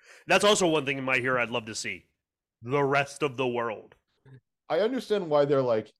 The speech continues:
Speaker 2: "This is a problem for Japan." And it's like, yeah, I mean, I think Shigaraki could pro-, wouldn't probably make it to shore.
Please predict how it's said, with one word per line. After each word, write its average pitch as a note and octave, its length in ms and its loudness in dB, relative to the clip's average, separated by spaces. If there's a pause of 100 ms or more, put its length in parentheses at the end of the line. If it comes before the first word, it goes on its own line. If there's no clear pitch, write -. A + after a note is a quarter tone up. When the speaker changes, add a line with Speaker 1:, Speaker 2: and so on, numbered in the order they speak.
(120)
Speaker 2:
"This C#3 180 -4
is C3+ 100 -4
a C#3 40 2
problem B2+ 360 0
for A2 140 -6
Japan." E2 760 -8
And A2+ 100 -2
it's A2+ 160 0
like, A2+ 280 2 (100)
yeah, E3+ 240 4
I E3 80 2
mean, E3+ 160 -4
I E3+ 100 0
think D#3 220 -6
Shigaraki C#3 680 -2
could A#2 200 -6
pro-, - 180 -6
wouldn't B2 260 -4
probably A#2+ 280 0
make A2 220 -4
it - 120 -14
to G2+ 60 -10
shore. G#2+ 520 -4